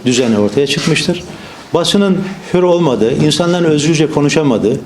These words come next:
seçimlere hilenin bulaştığı, devletin kademelerinin gasp edildiği, el konulduğu,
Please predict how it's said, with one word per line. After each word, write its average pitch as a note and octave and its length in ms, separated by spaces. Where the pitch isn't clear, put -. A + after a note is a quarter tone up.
seçimlere F3+ 640
hilenin D#3+ 600
bulaştığı, A#2 520
devletin G3+ 500
kademelerinin D#3+ 760
gasp F3+ 300
edildiği, A2+ 400
el G3+ 320
konulduğu, B2 440